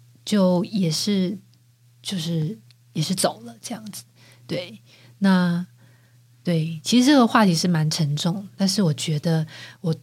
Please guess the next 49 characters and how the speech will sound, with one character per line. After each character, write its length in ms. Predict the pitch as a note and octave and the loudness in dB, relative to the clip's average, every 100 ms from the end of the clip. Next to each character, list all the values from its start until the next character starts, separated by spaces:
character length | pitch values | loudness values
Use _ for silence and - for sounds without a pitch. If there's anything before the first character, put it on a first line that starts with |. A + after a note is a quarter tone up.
| - | -6
的， 180 | F3+ - | -6 -4
我 80 | E3+ | -2
从 180 | F3+ F#3 | 0 2
这 80 | |
本 180 | A#3 E3+ D#3 | 4 2 2
书 560 | - - G3 G3+ G#3 - _ _ _ | 0 0 2 0 -4 -6 _ _ _
得 120 | D#3+ | -2
到 160 | G3 F#3 | 2 2
了 100 | D#3 | 2
蛮 220 | D3 D3 | 0 0
多 180 | F3 F3 | -2 0
的， 380 | D#3+ D3 C#3+ - _ _ - | -2 -2 -4 -8 _ _ -14
就 140 | E3 | -8
是 400 | D#3 E3 D#3 E3+ - _ _ _ - _ _ _ _ | -4 -2 -2 -4 -10 _ _ _ -20 _ _ _ _
帮 180 | B3+ C#4 | 0 2
助， 240 | C#4 E4 - - | 2 2 0 -12
然 140 | - D#3+ | -4 0
后 80 | F3 | 2
也 120 | D3 | 0
觉 180 | - D#3 | 0 -2
得， 100 | E3+ | -2
诶， 280 | - C#4+ F#4 - | 0 -2 -2 0
可 100 | G#3 | 0
以 80 | |
分 260 | D#3+ - G#3 | 2 2 0
享 240 | G#3 D#3+ D3 | 2 0 2
给 120 | D#3+ | 2
我 120 | D#3 | 2
们 120 | C#3 C3+ | 0 -4
的 180 | D3 D3 | -6 -8
窗 240 | - F3 F3 | -4 0 2
友 160 | E3+ | 0
们。 160 | E3 G#3 - - - - - | -6 -12 -14 -20 -20 -20 -6
我 100 | D#3+ | -4
稍 180 | D#3 E4+ | 4 6
微 100 | E4+ | 6
读 240 | - F#3+ E3+ | 4 0 0
一 20 | |
下 240 | F#3 C4+ | 2 0
他 180 | A3+ B3 | 2 2
这 220 | G#3 - | 2 0
个 100 | - F#3 | -2 0
推 260 | - C#4+ | 4 4
荐 240 | C#4 C4+ G3+ | 4 4 4
序 300 | F#3+ A#3+ F3 | 4 2 2
的 100 | D#3+ | 2
前 380 | - - D#3+ D3+ | 2 0 0 2
面 340 | G#3 B3 D#3+ | 2 4 2
哈， 220 | C#3+ D#3+ | -2 -10